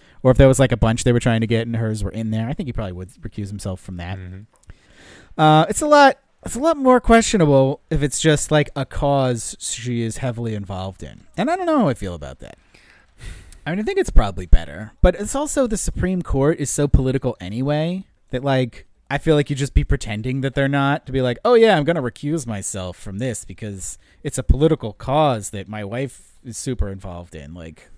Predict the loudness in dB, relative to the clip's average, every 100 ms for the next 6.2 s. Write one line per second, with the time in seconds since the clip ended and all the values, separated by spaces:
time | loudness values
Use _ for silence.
0 | _ -8 -6 -8 _ _ -12 -6 2 2
1 | 4 4 4 4 -2 -2 -8 -8 -6 -4
2 | -4 -4 -6 -4 -2 -2 -2 -8 -8 -6
3 | -8 -8 -10 -12 -12 -16 -14 -12 -8 -6
4 | -6 -6 -6 -4 -2 -2 -2 -4 -4 -4
5 | -4 -6 -4 -4 -2 -2 -4 -6 -4 -2
6 | -4